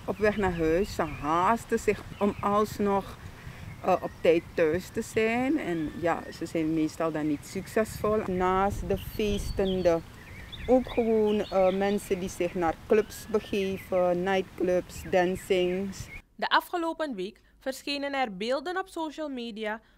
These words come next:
Speaker 2: waarbij politieagenten feestbezoekers hadden opgepakt om naar P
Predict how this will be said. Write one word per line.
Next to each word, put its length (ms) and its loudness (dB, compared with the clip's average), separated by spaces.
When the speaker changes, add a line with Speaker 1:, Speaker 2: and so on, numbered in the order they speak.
Speaker 2:
waarbij 360 2
politieagenten 1120 -4
feestbezoekers 960 -8
hadden 340 -6
opgepakt 580 -4
om 200 0
naar 260 4
P 60 -8